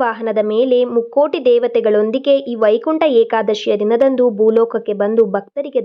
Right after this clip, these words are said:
ದರ್ಶನ ನೀಡುತ್ತಾನೆ ಅನ್ನುವ ನಂಬಿಕೆ ಇದೆ. ಹಾಗಾಗಿನೇ ಈ ಏಕಾದಶಿಯನ್ನು ಮುಕ್ಕೋಟಿ ಏಕಾದಶಿ ಎಂದು ಕರೆಯುತ್ತಾರೆ. ಇನ್ನೊಂದು ವಿಶೇಷ ಏನು ಅಂದರೆ ಈ ವೈಕುಂಠ ಏಕಾದಶಿಯ ದಿನದಂದು ಸ್ವರ್ಗದ ಬಾಗಿಲು ತೆಗೆಯುತ್ತದೆ ಅನ್ನುವ ನಂಬಿಕೆ ಇದೆ. ವೈಕುಂಠ ಏಕಾದಶಿಯ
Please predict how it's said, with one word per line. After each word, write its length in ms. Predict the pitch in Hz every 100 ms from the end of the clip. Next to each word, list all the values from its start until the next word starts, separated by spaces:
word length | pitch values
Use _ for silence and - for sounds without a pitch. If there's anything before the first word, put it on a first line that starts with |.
| 202
ದರ್ಶನ 260 | - 226 247 254
ನೀಡುತ್ತಾನೆ 520 | 214 208 214 208 208
ಅನ್ನುವ 180 | 202 202 208
ನಂಬಿಕೆ 340 | 202 208 208 208
ಇದೆ. 140 | 202 196 _
ಹಾಗಾಗಿನೇ 560 | 202 202 233 247 285 302 247
ಈ 40 | 247 226
ಏಕಾದಶಿಯನ್ನು 680 | 208 208 208 208 214 208 214 214 _ _ _ 269
ಮುಕ್ಕೋಟಿ 360 | 285 320 311 285 233
ಏಕಾದಶಿ 440 | 233 214 208 220 214
ಎಂದು 120 | 247 247
ಕರೆಯುತ್ತಾರೆ. 540 | 214 208 208 202 202 - _ _ - - 285
ಇನ್ನೊಂದು 300 | 311 381 381
ವಿಶೇಷ 320 | 285 294 285 285 254 233
ಏನು 120 | 240 226
ಅಂದರೆ 220 | 208 220 262
ಈ 20 | 226
ವೈಕುಂಠ 400 | 214 214 269 269 285 -
ಏಕಾದಶಿಯ 540 | 220 226 214 220 - 214
ದಿನದಂದು 400 | 202 226 262 254 247
ಸ್ವರ್ಗದ 420 | 240 214 208 294 285 226
ಬಾಗಿಲು 360 | 208 214 262 254 254
ತೆಗೆಯುತ್ತದೆ 560 | 190 220 233 226 214 214
ಅನ್ನುವ 200 | 208 208 208
ನಂಬಿಕೆ 360 | 202 208 208 214
ಇದೆ. 120 | 202 202 208 _ 208
ವೈಕುಂಠ 340 | 202 208 269 277 254
ಏಕಾದಶಿಯ 500 | 240 247 226 233 240